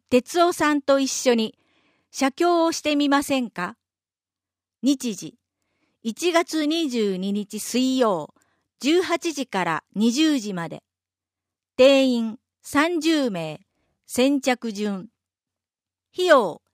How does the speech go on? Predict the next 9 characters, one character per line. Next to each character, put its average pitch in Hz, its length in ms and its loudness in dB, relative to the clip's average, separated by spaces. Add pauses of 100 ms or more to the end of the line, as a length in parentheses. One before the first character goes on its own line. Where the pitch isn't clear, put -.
(160)
三 247 360 0
千 226 320 0
円。 185 240 -8 (760)
持 247 120 2
ち 339 160 -2
物、 208 380 -2 (240)
筆 247 340 4
ペ 226 200 -2
ン。 196 140 -8